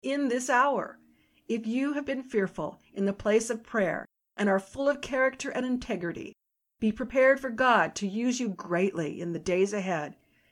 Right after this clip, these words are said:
Get ready for the roar that is coming from the mouth of God, because it will shake everything that can be shaken. As the lion roars,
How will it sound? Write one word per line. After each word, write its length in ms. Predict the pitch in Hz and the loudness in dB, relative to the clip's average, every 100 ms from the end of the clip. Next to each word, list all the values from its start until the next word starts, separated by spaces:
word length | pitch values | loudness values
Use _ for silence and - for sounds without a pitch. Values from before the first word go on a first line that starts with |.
| _ | _
Get 160 | - 190 | -2 -2
ready 600 | 180 170 202 208 156 165 _ _ | -2 0 2 2 0 -6 _ _
for 80 | 185 | 0
the 120 | 180 | 0
roar 300 | 175 202 240 | 4 6 8
that 120 | 269 | 6
is 120 | 277 | 6
coming 400 | 269 285 277 190 | 2 2 2 2
from 120 | 156 185 | -2 -4
the 80 | |
mouth 300 | 185 196 220 | 0 4 4
of 160 | 254 220 | 4 0
God, 400 | 277 247 165 - - _ | 6 6 6 2 -10 _
because 280 | 175 - 170 | -10 -4 -2
it 120 | 196 | -2
will 80 | 165 | -2
shake 500 | 156 - - 247 269 | -4 -2 4 4 4
everything 380 | 254 254 269 254 | 2 2 -2 -2
that 100 | 254 | -2
can 100 | 240 | -2
be 100 | 254 | -2
shaken. 500 | - 185 151 139 - _ _ | 0 -2 -2 -8 -12 _ _
As 280 | - 185 185 | 4 4 4
the 100 | 180 | 2
lion 400 | 180 185 226 254 | 4 4 4 4
roars, 480 | 269 277 190 175 | 6 8 6 4